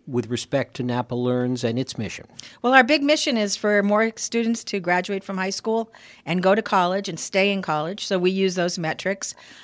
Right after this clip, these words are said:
Speaker 2: Um, we also look at the most important time of a child's education career, and that's the beginning. So pre-K through second grade. All kids, I used to be a kindergarten teacher, all kids should be able to read by third grade, end of third grade.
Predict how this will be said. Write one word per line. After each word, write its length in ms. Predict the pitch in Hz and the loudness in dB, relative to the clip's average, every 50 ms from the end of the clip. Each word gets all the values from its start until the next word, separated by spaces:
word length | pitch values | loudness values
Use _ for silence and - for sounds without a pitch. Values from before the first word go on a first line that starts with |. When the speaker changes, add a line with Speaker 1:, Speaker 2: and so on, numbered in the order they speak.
| - - | -6 -2
Speaker 2:
Um, 440 | 180 180 170 170 165 165 160 160 196 - - | 0 2 2 2 2 0 -2 -4 -8 -8 -2
we 180 | 190 190 190 185 | 2 4 8 8
also 400 | 175 175 185 - - 196 175 175 | 8 8 6 4 2 2 2 2
look 260 | 175 180 180 180 - | 2 0 0 0 0
at 220 | 170 165 160 - | 0 0 0 0
the 60 | - 170 | -2 -2
most 240 | 175 175 170 - | -2 -2 -4 -4
important 440 | 175 165 - - 190 170 - 165 165 | -8 -12 -6 -4 -2 -2 -2 -4 -6
time 260 | - 165 170 170 160 | -6 -6 -4 -4 -2
of 220 | 151 156 156 - - | -4 -4 -4 -6 -6
a 80 | 156 | -8
child's 540 | 160 - - 160 156 156 156 160 - - - - - | -6 -2 0 2 2 2 0 -2 -6 -12 -14 -8 -6
education 520 | 156 160 151 147 - - 170 165 - 185 | -6 -6 -6 -8 -6 -6 -4 -4 -6 -8
career, 200 | - - 175 156 | -8 -6 -4 -4
and 100 | 156 160 | -4 -4
that's 180 | 160 - - - | -4 -6 -8 -8
the 100 | - 180 | -8 -6
beginning. 560 | 170 170 165 160 180 185 175 156 156 170 185 - _ - - - - _ | -6 -6 -4 -4 -2 -2 -2 -2 -4 -6 -10 -12 _ -20 -20 -20 -18 _
So 180 | - - 175 | -4 -4 -4
pre-K 640 | 160 - - 185 180 - - 190 175 170 170 170 170 - | -4 -2 -4 -4 -4 0 0 2 4 4 4 2 0 -4
through 160 | - - 170 160 | -8 -8 -6 -4
second 340 | - 180 170 170 175 151 | -2 -2 -2 -2 -4 -6
grade. 340 | 147 151 147 143 147 151 151 - - - - - - - - | -6 -4 -4 -4 -4 -4 -8 -10 -16 -20 -20 -20 -18 0 4
All 360 | 156 175 196 220 240 247 240 | 6 8 8 8 8 4 2
kids, 520 | - - - 277 254 202 175 175 185 - | -2 -4 0 2 4 6 4 4 2 0
I 40 | 185 | -2
used 160 | 180 190 - | -2 -2 -2
to 40 | 220 | -4
be 60 | 202 | -4
a 40 | 202 | -4
kindergarten 360 | 202 233 208 175 156 135 143 | -2 -2 -2 -2 -2 -4 -4
teacher, 340 | 147 151 143 - 185 175 - | -6 -8 -8 -6 -6 -6 -4
all 140 | - 175 196 | -2 -2 -4
kids 480 | 196 - 247 240 226 214 - - - - _ _ _ _ _ _ - | -2 -2 -2 -2 -2 -2 -4 -8 -10 -12 _ _ _ _ _ _ -12
should 240 | - - - 185 170 | -8 -6 -6 -4 0
be 100 | 180 180 | 0 2
able 140 | 180 185 | 2 2
to 100 | 190 196 | 0 -2
read 240 | 185 185 180 180 165 | -2 0 0 0 0
by 120 | 160 147 147 | -2 -4 -4
third 260 | - - 147 151 151 | -4 -4 -6 -6 -4
grade, 280 | 156 156 151 151 156 170 175 | -4 -4 -4 -4 -6 -8 -10
end 160 | - 160 165 | -8 -8 -8
of 80 | 160 | -6
third 200 | - 165 156 160 | -6 -6 -6 -4
grade. 280 | - 151 151 147 147 - | -4 -4 -4 -4 -6 -8